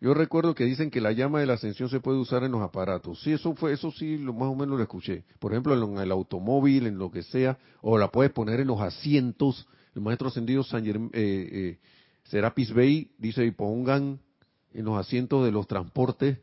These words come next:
la llama de la ascensión". En los asientos de esos estadios de fútbol,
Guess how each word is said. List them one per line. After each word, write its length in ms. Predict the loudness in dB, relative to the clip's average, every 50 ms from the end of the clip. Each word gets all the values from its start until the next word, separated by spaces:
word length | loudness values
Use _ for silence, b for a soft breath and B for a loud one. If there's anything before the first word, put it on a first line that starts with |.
| _ _
la 160 | -6 -6 -6
llama 300 | -2 -2 -2 -2 0 0
de 80 | 0 0
la 80 | 0 0
ascensión". 760 | -2 -4 -10 -10 -10 -12 -10 -4 -2 -2 -2 -2 -4 -12 -16 _ _ _ _ _ _ _ _ _ _ _ _ _ _ _ _ _ _ _ _ _ _ _ _ _ _ _ _ _ _ _ _ _
En 80 | -6 -2
los 100 | -2 -2
asientos 380 | -2 -2 -2 -2 0 2 2 2
de 60 | 2
esos 200 | 2 2 2 0
estadios 560 | 0 0 0 0 2 4 4 4 2 2 -2 _ _ _ _ _ _ _
de 160 | -6 -6 -6
fútbol, 580 | -4 0 2 2 2 2 -2 -6 -6 -6 -8 -14